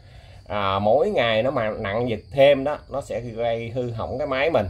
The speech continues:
Cho nên á, các bạn để ý cái máy các bạn sử dụng thời gian đôi ba tháng, năm bảy tháng gì đó mà thấy nó cảm giác nó nặng hơn lúc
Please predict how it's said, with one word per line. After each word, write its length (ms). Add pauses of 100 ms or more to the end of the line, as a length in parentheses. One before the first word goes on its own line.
(500)
Cho 180
nên 260
á, 140
các 200
bạn 220
để 200
ý 240
cái 140
máy 380
các 160
bạn 200
sử 120
dụng 380
thời 240
gian 280
đôi 220
ba 180
tháng, 320
năm 180
bảy 200
tháng 380
gì 140
đó 240
mà 160
thấy 240
nó 80 (140)
cảm 220
giác 280
nó 140
nặng 680
hơn 360
lúc 120